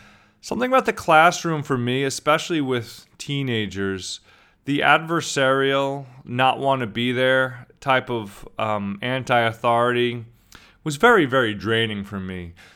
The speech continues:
So to work at a cafe or a restaurant or a bar where people volunteer to come, this is a much, it's a more sustainable place for me to steward. So I have been stewarding for the last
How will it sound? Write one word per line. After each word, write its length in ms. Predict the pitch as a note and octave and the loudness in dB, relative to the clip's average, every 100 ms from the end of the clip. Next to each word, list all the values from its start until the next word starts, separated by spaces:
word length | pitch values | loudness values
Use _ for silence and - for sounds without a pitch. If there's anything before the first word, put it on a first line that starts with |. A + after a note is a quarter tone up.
| _ | _
So 200 | - F3 | -2 -2
to 140 | F3 | -2
work 300 | D#3 G#3+ A3 | 0 0 2
at 80 | F#3 | -2
a 40 | |
cafe 640 | D3 D3 C#3 C3 - C3+ C#3 | -2 0 0 0 0 2 2
or 180 | C3 | 2
a 40 | G#2 | 2
restaurant 520 | G#2+ A#2+ - D#3+ D#3 | 2 0 -2 -4 -2
or 120 | C#3 | -2
a 60 | G2+ | -4
bar 400 | E2+ F#2+ A2+ B2+ | -4 0 2 2
where 120 | B2+ | -2
people 340 | B2 G3 G3 | -4 -2 0
volunteer 760 | B2 B2 C#3+ D3+ C#3+ - D3 D#3+ | 0 2 4 2 -2 -4 -2 -2
to 160 | D#3+ D#3+ | -4 -10
come, 500 | D3 D#3 E3+ E3+ D#3+ - - - - _ _ _ | -4 -2 -2 -6 -12 -20 -20 -20 -20 _ _ _
this 220 | G#3 G3 | -2 0
is 140 | B3 | 0
a 60 | G#3 | 0
much, 640 | F3 E3 E3+ E3 - - - | 2 2 2 0 -8 -10 -8
it's 120 | - | -2
a 60 | E3 | 0
more 220 | D#3+ G#3 | 2 0
sustainable 640 | - F3+ D3+ D3+ D3+ B2+ | -2 -4 -2 -2 0 -2
place 340 | - B2+ B2+ | -2 -2 -2
for 140 | - A2+ | -4 -6
me 160 | A2+ | -6
to 140 | A#2 - | -8 -10
steward. 600 | - - C3+ G#2 E2 - _ _ - - - _ | -14 -10 -10 -10 -12 -14 _ _ -20 -20 -20 _
So 220 | - E3 | -2 4
I 100 | D#3 | 4
have 340 | D#3 F3 G3+ F3 | 6 4 4 2
been 140 | F3+ | -2
stewarding 720 | D3+ - D#3+ F3 D3 A2+ B2+ | -4 -4 -2 0 -2 -4 -6
for 280 | A#2 A#2+ A#2 | -4 -2 -2
the 100 | G#2 | -2
last 580 | A2 B2+ D3+ C#3+ - | -2 0 -2 -4 -12